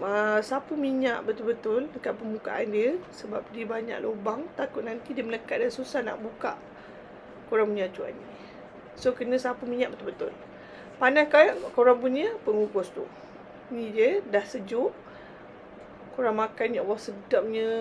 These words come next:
keladi ni. Korang kena cuba. Saya ni memang tak makan pun keladi. Saya tak suka bila mak saya masak. Saya tak suka keladi. Tapi rupa-rupa keladi ni sedap. Manis. Sedap daripada kelidik.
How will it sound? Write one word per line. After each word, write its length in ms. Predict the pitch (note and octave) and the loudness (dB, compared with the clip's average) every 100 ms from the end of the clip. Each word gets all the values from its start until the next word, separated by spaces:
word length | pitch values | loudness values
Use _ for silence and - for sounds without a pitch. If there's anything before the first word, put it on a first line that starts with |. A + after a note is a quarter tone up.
| A#3 A#3+ B3+ A#3+ | 4 4 4 4
keladi 320 | G#3+ G3+ G#3 | 4 4 0
ni. 80 | G#3+ | -4
Korang 240 | A3 A3+ | -2 -4
kena 160 | A3 A#3 | -2 -6
cuba. 320 | A#3+ G#3 A#3 | -4 -2 0
Saya 400 | C4 B3 A3 A3+ | 2 0 0 -4
ni 160 | A#3 A#3 | -4 -2
memang 320 | A3+ A3+ A3 | 0 -2 -2
tak 80 | - | -2
makan 340 | A#3 - C4 - | -4 -2 -4 -2
pun 300 | A#3+ A#3+ B3+ A#3+ | 2 2 4 6
keladi. 240 | A3 G#3+ | 6 6
Saya 320 | A#3 C4 A3+ | 0 0 0
tak 80 | G3+ | -2
suka 320 | B3+ - B3+ | -6 -4 -4
bila 240 | G#3+ A#3 A#3 | -2 -2 -2
mak 240 | G#3+ - | -2 -4
saya 80 | C4 C4 | -6 -4
masak. 400 | B3 - A3+ - - - - - - - | -4 2 2 0 -8 -16 -16 -16 -16 -6
Saya 160 | D4+ - | -2 2
tak 160 | B3 | 2
suka 480 | C4+ - B3+ C4+ C4+ C4+ | 2 -2 2 6 6 6
keladi. 480 | G#3+ G3+ F#3 G3+ - - | 6 6 2 -12 -12 -4
Tapi 320 | G#3+ - A#3 | -4 -4 -6
rupa-rupa 400 | A3+ A3+ - A#3 A3+ | -4 -6 -2 -2 2
keladi 240 | G#3+ G#3 G#3+ | 4 4 2
ni 80 | A3+ | -6
sedap. 720 | A3 G3+ - A3 F3 G#3+ - - - - - - - - - - - B3 | -6 -8 -8 -6 -2 -2 -2 -6 -18 -18 -18 -18 -18 -18 -18 -18 -10 -2
Manis. 560 | C4 D4 A3+ G3+ - - - - - - - | 0 2 0 -4 -10 -16 -16 -16 -18 -16 -16
Sedap 400 | - A#3 A3 G#3 | -10 -2 0 2
daripada 240 | G#3 A3+ | 2 0
kelidik. 400 | - A3 G3 G3+ | 0 -4 -4 -8